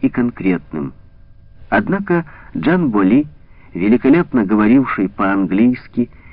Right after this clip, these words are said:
и с большим трудом по-немецки, не торопился начинать серьезную беседу, рассуждая о погоде, ценах на антиквариат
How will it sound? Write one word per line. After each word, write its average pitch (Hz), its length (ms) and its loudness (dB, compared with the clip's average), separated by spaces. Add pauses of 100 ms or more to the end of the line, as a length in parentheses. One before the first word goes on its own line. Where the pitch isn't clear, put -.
(200)
и 98 80 0
с 98 80 -6
большим 113 420 0
трудом 92 440 -2
по-немецки, 107 880 -4 (580)
не - 160 2
торопился 180 680 0
начинать 90 460 -4 (100)
серьезную 85 640 -2
беседу, 151 480 -4 (600)
рассуждая 147 1000 0 (100)
о - 120 -6
погоде, 156 720 0 (640)
ценах 170 560 -2 (240)
на 98 260 -2 (140)
антиквариат 95 1080 -4